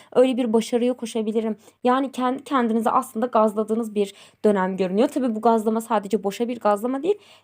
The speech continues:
Ee, hani kendinizin farkına varmışsınız ve kendinizin farkına vararak da,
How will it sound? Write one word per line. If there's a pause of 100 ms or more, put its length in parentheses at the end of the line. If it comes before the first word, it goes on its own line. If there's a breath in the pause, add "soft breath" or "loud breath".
Ee,
hani
kendinizin
farkına
varmışsınız
ve
kendinizin
farkına
vararak
da,